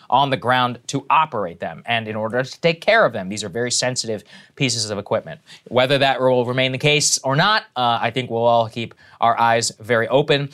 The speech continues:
Let's go to the next one here. Why does any of this matter in terms of the tanks and more?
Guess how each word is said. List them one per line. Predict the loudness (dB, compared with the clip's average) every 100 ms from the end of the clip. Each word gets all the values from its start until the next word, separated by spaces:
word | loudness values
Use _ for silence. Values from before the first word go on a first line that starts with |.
| -10
Let's | -6 2
go | 2
to |
the | 2
next | -2 -2
one | -4 -2
here. | 0 0 -2
Why | 2 2
does | 2
any | -4 -6
of | -6
this | -2
matter | 0 2 0 -2 -10 -10
in | -4
terms | 0 0 -2
of |
the | -4
tanks | -2 0 0 -4
and | -4 -2
more? | 2 2 -2